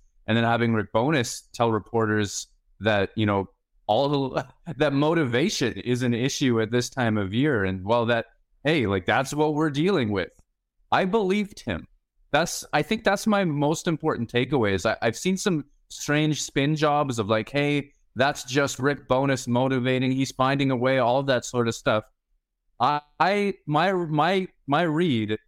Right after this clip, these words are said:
is I believe him to the letter of what he's saying, that motivational issues with key players are in fact what he is dealing with. Um, and that to me is a problem.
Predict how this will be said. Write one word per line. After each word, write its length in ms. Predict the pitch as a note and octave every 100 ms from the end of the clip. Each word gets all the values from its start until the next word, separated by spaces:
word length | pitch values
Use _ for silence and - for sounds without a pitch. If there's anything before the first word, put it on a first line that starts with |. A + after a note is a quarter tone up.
| _
is 140 | - A2+
I 220 | A2 D3
believe 340 | C#3+ C#3 C#3+
him 240 | C3+ C#3+ C3+
to 180 | - C3
the 120 | B2
letter 460 | A2 A#2 D3+ C#3+
of 100 | A2
what 180 | G2+ A#2
he's 220 | A#2 A#2+
saying, 420 | - C#3 F3 F#2+ F2
that 140 | B2 A#2
motivational 680 | B2+ C#3 C3 C#3 - C#3+ A2+
issues 460 | B2+ - B2+ A2+
with 220 | A2+ B2+
key 180 | - D3
players 540 | C#3 D3 C#3+ A#2+ A2+ - _ -
are 200 | A#2+ C#3+
in 200 | C#3 C3+
fact 380 | C3 A#2+ A#2+ -
what 300 | - G#2+ A2+ -
he 120 | G#2+
is 160 | G2 F#2+
dealing 380 | G#2 A2+ G#2
with. 200 | F2 E2+ - _ _ _ _
Um, 420 | F2+ F#2 F#2 F2+ -
and 380 | A#2 A2+ A2+ G#2 -
that 340 | A#2+ D#3+ -
to 100 | -
me 460 | B2 G#2+ A#2 D#3 - _ _ _ _ _ _
is 160 | G#2 G#2+
a 80 | C3
problem. 540 | - F#2 G2 C#3 D#3+